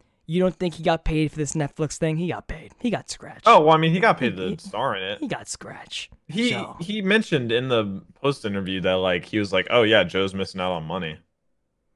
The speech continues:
Speaker 2: But imagine how much money Joe's actually missing out on, public appearances and stuff.
Speaker 1: I think he needs his time away though, Joe Exotic. I think,
Speaker 2: I think he does too, but that would suck, man. I wouldn't say twenty years. I would say, like, maybe fifteen max.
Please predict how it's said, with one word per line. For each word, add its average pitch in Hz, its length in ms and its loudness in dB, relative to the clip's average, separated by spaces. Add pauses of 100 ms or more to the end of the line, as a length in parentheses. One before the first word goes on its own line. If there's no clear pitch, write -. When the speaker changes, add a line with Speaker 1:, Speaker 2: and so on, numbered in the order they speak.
(140)
Speaker 2:
But 135 180 6
imagine 123 440 4
how 165 120 6
much 143 300 2
money 104 320 -2
Joe's 104 260 0
actually 98 360 0
missing 95 280 -6
out 92 160 -2
on, 104 160 0
public 101 340 0
appearances 90 540 -6
and 117 120 -8
stuff. 127 340 6
Speaker 1:
I 285 120 4
think 320 280 -2
he 294 100 0
needs 220 340 2
his 160 140 -2
time 147 300 -4
away 123 240 -8
though, 98 240 -16
Joe 107 180 -16
Exotic. - 580 -18 (360)
I 247 120 6
think, 196 200 2
Speaker 2:
I 175 60 8
think 220 180 4
he 233 80 2
does 214 280 8 (120)
too, 190 240 8
but 156 180 2
that 185 160 8
would 202 140 -4
suck, 165 680 4
man. 156 640 0 (600)
I 180 80 4
wouldn't 294 260 0
say 190 160 8
twenty 143 420 2
years. 110 380 4
I 143 60 8
would 165 120 6
say, 208 140 2
like, 175 220 4
maybe 113 240 4
fifteen 110 480 0
max. 90 520 -2